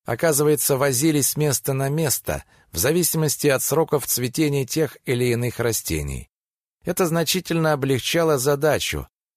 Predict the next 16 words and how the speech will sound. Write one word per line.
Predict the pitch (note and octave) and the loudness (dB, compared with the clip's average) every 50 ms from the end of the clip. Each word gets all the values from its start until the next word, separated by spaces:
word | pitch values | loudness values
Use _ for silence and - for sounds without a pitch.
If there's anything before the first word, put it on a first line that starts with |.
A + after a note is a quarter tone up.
| _ _ _ | _ _ _
С | _ - | _ -10
собой | - - - A#2 B2 C#3+ F#3 F#3+ E3+ | -8 -2 -2 0 0 2 2 2 2
взяли | C3 G#2+ C#3+ D#3+ D#3 D3+ | 2 2 2 2 2 0
только | C#3+ - D#3 D3+ C3+ - - C3 | 2 2 0 0 2 0 -2 -2
табунок | - - B2+ A2+ B2+ C#3 D3 D#3 D3+ - - - | 0 -2 -2 2 2 2 2 2 0 0 -2 -10
тягловых | - - C#3+ C3+ B2+ A#2+ B2+ B2+ A#2+ A#2+ B2 G#2+ - | -4 -2 -2 -2 0 0 0 2 2 2 0 0 0
лошадей. | A#2 B2 A#2 - - B2+ G#2+ E2 E2 D2+ C#2 C2 - - _ _ _ _ _ _ _ _ _ _ _ _ | -2 -2 0 -2 -2 -4 -2 -2 -2 -2 -2 -4 -8 -14 _ _ _ _ _ _ _ _ _ _ _ _
Но | A2+ C#3+ E3+ | -2 0 2
на | E3+ E3+ D#3 | 2 0 0
пасеке | - G3 G3+ F#3 - - F3+ - F3+ F3 E3 | 2 2 2 2 2 0 -2 0 2 2 4
ратнинцев | C#3+ D3+ E3 E3+ - - D#3+ D#3+ D3 - - D#3+ - - - _ | 4 4 2 2 0 -2 -2 0 0 0 0 -2 -2 -4 -12 _
ожидал | - B2+ A2 A2+ A#2+ B2+ C#3+ D3+ C#3+ B2 | -4 -2 0 0 0 2 2 2 2 0
сюрприз. | - - C#3+ C3+ B2+ - - F2+ E2 D#2 C#2 - - - - _ _ _ _ _ _ _ _ | 0 0 0 -2 -2 -6 -6 -4 -4 -2 -2 -4 -6 -8 -10 _ _ _ _ _ _ _ _
Следствие | - - C3 D3+ F#3+ F3 - - - F3 E3+ E3 D3+ | -6 -4 -2 0 0 0 -2 -2 0 2 2 2 2
технического | - D3+ B2+ - - D#3+ D3 - D3 C3 - - D3 C#3 C#3 | 0 -2 -2 -2 -2 -4 -2 -2 -2 -2 0 0 0 0 0
прогресса, | - - D3+ D3 C3+ G#2+ E2+ C#2+ C2 - - - - - - | 2 0 0 0 0 0 -2 -2 -2 -4 -6 -6 -8 -10 -12